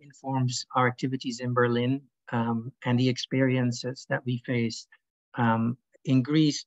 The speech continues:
are not dissimilar from what we see at the sort of sou-, southern border.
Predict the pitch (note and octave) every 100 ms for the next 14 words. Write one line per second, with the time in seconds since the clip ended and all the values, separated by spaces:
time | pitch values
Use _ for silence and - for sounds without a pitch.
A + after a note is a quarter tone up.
0 | - B2+ B2+ B2 A#2+ - C3+ A#2+ A#2+ B2+
1 | B2 C3 - B2+ - A#2+ A#2 A#2 _ _
2 | _ - C3 - - C3+ C3 B2 B2 -
3 | B2 A#2 - B2+ B2 A#2+ B2 B2+